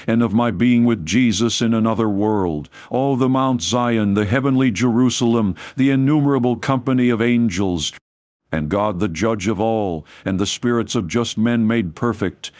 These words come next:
and to Jesus have been sweet unto me in this place. I have seen that here that I am persuaded I shall never, while in this world, be able to express. I have seen a truth in that scripture, "Whom having not seen ye love,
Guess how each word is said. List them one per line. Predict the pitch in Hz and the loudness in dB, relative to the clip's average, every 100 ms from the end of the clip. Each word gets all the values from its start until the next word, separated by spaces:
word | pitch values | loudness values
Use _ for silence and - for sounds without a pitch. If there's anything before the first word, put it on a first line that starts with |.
| - | -6
and | 110 110 | -4 0
to | 120 | -2
Jesus | 87 127 113 104 101 - - | 0 0 0 0 -2 -4 -4
have | 107 | -2
been | 110 110 | -2 -2
sweet | - 117 127 | 0 0 0
unto | 110 104 110 | 0 -2 -2
me | 101 101 | 0 0
in | 98 | 0
this | 95 - | -2 -4
place. | - 92 80 - - - - - - | -4 -2 -2 -4 -8 -12 -20 -14 -4
I | 101 | -2
have | 113 104 | -2 -2
seen | - 135 131 | -2 0 2
that | 120 101 | 0 0
here | 107 120 | 0 0
that | 110 110 | 0 0
I | 117 | 0
am | 110 | -2
persuaded | 101 113 - 117 120 117 | -2 -4 -2 0 0 0
I | 113 113 | 0 0
shall | - 113 | 0 0
never, | 107 117 101 104 82 - - | 0 0 -2 -2 -4 -10 -8
while | 90 110 113 | -2 0 0
in | 120 113 | 2 2
this | 127 - | 0 -2
world, | 110 131 131 135 143 120 - _ _ _ _ - | 0 0 0 0 -2 -4 -12 _ _ _ _ -6
be | 101 104 | -2 0
able | 117 117 123 | 2 0 -2
to | 104 117 | -2 -2
express. | 117 - - 120 101 76 - - - _ _ _ - | -2 -6 -6 -2 -2 -4 -8 -10 -12 _ _ _ -4
I | 92 | -2
have | 101 - | -2 -4
seen | - 117 113 | -2 0 0
a | |
truth | 104 135 123 92 - | -2 0 0 -2 -4
in | 98 87 | -2 0
that | 87 - | -2 -6
scripture, | - - - - 82 - - - | -6 -6 -4 -4 -4 -6 -12 -2
"Whom | 110 92 | 0 0
having | 113 113 | 0 2
not | 107 107 107 | 0 0 -4
seen | - 123 120 90 71 | -4 0 2 0 -2
ye | 71 85 78 | -4 -4 -2
love, | 90 95 71 69 | -2 -2 -4 -8